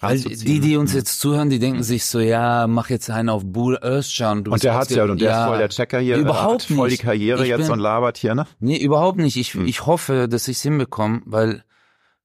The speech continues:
Speaker 2: manchmal lese ich Kommentare, die verletzen mich. Und es
Speaker 1: Du
Speaker 2: beschäftigt
Speaker 1: meinst jetzt
Speaker 2: mich
Speaker 1: bei Instagram oder Social
Speaker 2: Instagram,
Speaker 1: Media, ne?
Speaker 2: YouTube.
Speaker 1: Also du che-, checkst das schon, ne? Also,
Speaker 2: Ja,
Speaker 1: ja,
Speaker 2: klar,
Speaker 1: kannst du
Speaker 2: natürlich. Ey, jeder, der
Speaker 1: Ah,
Speaker 2: sagt,
Speaker 1: ja.
Speaker 2: „Das macht mir nichts.“ Nein,
Speaker 1: <laughs>
Speaker 2: natürlich macht es mit dir was.
Speaker 1: Ja, ja.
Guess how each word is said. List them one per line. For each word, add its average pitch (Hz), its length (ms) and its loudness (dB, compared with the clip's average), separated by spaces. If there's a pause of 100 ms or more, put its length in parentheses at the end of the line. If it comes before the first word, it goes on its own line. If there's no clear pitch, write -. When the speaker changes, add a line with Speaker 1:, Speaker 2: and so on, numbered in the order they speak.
(160)
Speaker 2:
manchmal 143 380 0
lese 147 160 2
ich 135 120 -2
Kommentare, 135 500 2
die 123 100 2
verletzen 131 460 -2
mich. - 360 -6
Und 120 140 0
es 123 80 0
Speaker 1:
Du - 40 -12
Speaker 2:
beschäftigt 107 320 0
Speaker 1:
meinst 98 200 2
jetzt 151 80 2
Speaker 2:
mich - 60 -4
Speaker 1:
bei 95 220 2
Instagram 92 500 -2
oder 87 120 0
Social 156 120 -2
Speaker 2:
Instagram, 120 220 0
Speaker 1:
Media, 135 260 2
ne? 117 140 2
Speaker 2:
YouTube. 143 600 2 (400)
Speaker 1:
Also 110 140 -4
du 135 80 -4
che-, - 240 -8
checkst - 320 -8
das 165 120 -10
schon, 73 240 -4
ne? 117 80 -4
Also, 131 160 -2
Speaker 2:
Ja, 190 180 2
Speaker 1:
ja, 190 80 -6
Speaker 2:
klar, 143 400 -6
Speaker 1:
kannst 196 240 -2
du - 40 -8
Speaker 2:
natürlich. 185 680 2
Ey, 160 420 0 (360)
jeder, 180 320 0
der 180 160 0
Speaker 1:
Ah, - 40 -2
Speaker 2:
sagt, 185 220 2
Speaker 1:
ja. 175 100 2
Speaker 2:
„Das - 100 2
macht 175 260 0
mir 190 140 2
nichts.“ 180 260 -2
Nein, 147 580 -2
Speaker 1:
<laughs> - 80 -12
Speaker 2:
natürlich 226 600 0
macht 220 240 0
es 160 140 0
mit 135 200 0
dir 110 200 4
was. 90 380 0 (160)
Speaker 1:
Ja, 92 80 -14
ja. 107 60 -18